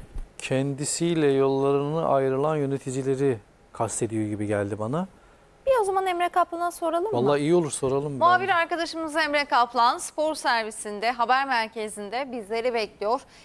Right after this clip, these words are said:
Speaker 2: Ee, Emre, Galatasaray'da Başkan Burak Elmas'ın açıklamaları gündeme damga vurdu. Ee, tabii bu mesajı özellikle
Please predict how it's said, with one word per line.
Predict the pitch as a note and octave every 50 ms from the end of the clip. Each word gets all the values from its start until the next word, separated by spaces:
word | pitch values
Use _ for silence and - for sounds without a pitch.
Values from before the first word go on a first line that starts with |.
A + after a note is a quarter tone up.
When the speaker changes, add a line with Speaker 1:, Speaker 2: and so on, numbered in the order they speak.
| - - -
Speaker 2:
Ee, | A3+
Emre, | A3+ A#3 A#3 - - C#4 D4 D4+ D#4 D#4+ D#4+ E4 D#4+ - - _ _ _ - A#3 G#3+ F3+ -
Galatasaray'da | C#4 C#4 D4 D#4+ D#4+ D#4+ D#4 D4+ C#4 - D4+ C4+ C4 C4+ C4+ B3+ C4+ D4 D4+ E4 F4 - C4+ B3 A#3+
Başkan | B3+ C4+ C4+ - - D#4 D#4+ E4 D#4
Burak | E4 E4 D#4 D#4 E4
Elmas'ın | D#4+ D4 D4 D4 D4 C#4+ - D#4 D#4
açıklamaları | D4 - - D4 - - C4+ B3+ B3+ B3+ C4+ C#4+ F#4
gündeme | E4+ D#4 D#4 D4+ D4 D#4 D4 D4+ D#4 D#4 D4+
damga | E4 D#4+ D#4 D#4 D4 D#4+ C#4+ A#3+
vurdu. | A#3+ A3+ A3 - G3 A3 A#3+ - - - - - _ _ -
Ee, | - G#3+ G#3+ G#3+ G#3 G#3 G3+ G3+ G#3+ G#3 G#3 G#3+
tabii | D#4 C#4 C#4+ D#4 D4 A#3+ A3 G3+
bu | B3 D#4 F4+
mesajı | F4 E4 D4 C#4+ - D4 C4 B3 A#3 A#3+
özellikle | A#3+ A#3 C#4 C4+ C4+ C#4 - - C4+ C4 C4+ B3+ G3 A3 A3+